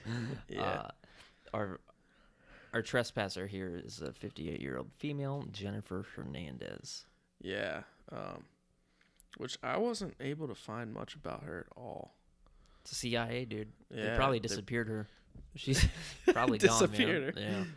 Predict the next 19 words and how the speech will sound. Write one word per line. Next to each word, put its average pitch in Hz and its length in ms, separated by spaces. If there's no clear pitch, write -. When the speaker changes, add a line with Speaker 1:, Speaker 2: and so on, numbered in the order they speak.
Speaker 1:
Yeah. 135 280
Speaker 2:
Um, 104 360
but 104 300
she 127 140
was 107 220
first 123 360
trespassed - 840
from 107 160
the 98 100
C 98 200
I 87 140
A 80 160
headquarters 87 560
in 82 140
Langley, 82 300
Virginia 71 640
on 80 180
April 87 260
twenty-second 110 800